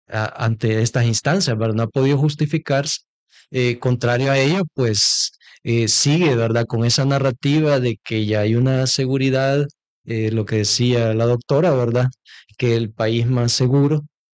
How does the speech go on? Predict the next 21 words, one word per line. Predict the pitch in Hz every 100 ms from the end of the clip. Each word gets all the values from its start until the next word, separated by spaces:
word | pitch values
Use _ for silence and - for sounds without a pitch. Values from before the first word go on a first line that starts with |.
| _
y | 147
contrario, | 147 156 170 170 151 160 175 139
o | 135
se | 135 143
contradicen | 151 147 156 139 143 180
cuando | 175 131 120
van | 113 120 131
a | 135
nuevamente, | 131 135 139 143 160 151 120 107 101 71
eh, | - 107 107 117 _ _ _ _ _ _
aprobar, | 127 117 120 110 131 139
¿verdad? | 110 110 107
El | 113
régimen, | 117 135 135 156 160 160 - _
y | 123
ya | 110 117
vamos, | 120 127 131 131 110
ya | 135 123
llevamos | 123 127 135
veintidós | 127 117 110 123 117 147
ocasiones | 147 139 127 - 143 151 180